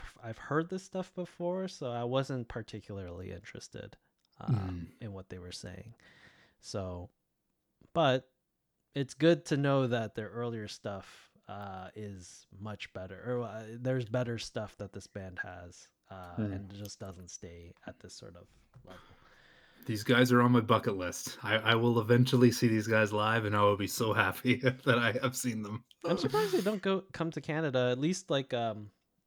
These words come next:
Speaker 1: like, uh, Calgary or something.
Speaker 2: Yeah, you would think, but unfortunately <laughs> they don't.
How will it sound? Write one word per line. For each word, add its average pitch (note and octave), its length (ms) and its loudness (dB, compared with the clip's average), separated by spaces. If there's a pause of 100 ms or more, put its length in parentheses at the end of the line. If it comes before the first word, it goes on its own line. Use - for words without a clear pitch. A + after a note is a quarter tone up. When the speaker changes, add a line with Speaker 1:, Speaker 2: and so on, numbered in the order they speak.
(100)
Speaker 1:
like, A2+ 220 -12
uh, G2 280 -10 (360)
Calgary A2+ 520 -4
or F2+ 80 -12
something. G2 480 -12 (800)
Speaker 2:
Yeah, A#2+ 200 12
you A#2+ 180 8
would C3 180 6
think, A2 340 4 (580)
but E2+ 340 -6 (640)
unfortunately A#2 720 -2
<laughs> E3+ 80 0
they B2+ 140 -8 (240)
don't. E3+ 420 -4